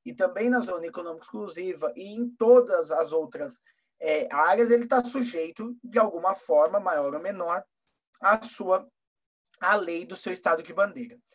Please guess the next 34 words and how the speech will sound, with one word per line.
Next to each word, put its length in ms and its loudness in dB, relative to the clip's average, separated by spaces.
Explicando, 460 2
porque 120 0
eu 60 6
acho 100 0
que 60 -20
ficou 100 -6
um 80 -10
pouco 240 -4
confuso. 460 -2
No 100 -2
alto 300 4
mar, 400 0
como 360 2
é 120 2
uma 160 0
área 360 -2
que 140 -4
é 100 2
patrimônio 720 -2
da 140 4
humanidade, 680 2
ela 140 0
não 160 -6
tá 120 0
suscetível 840 -2
à 40 8
apropriação, 840 -2
o 80 -8
navio 320 4
ele 120 4
vai 120 2
ser 380 0
plenamente 720 4
regido 680 -10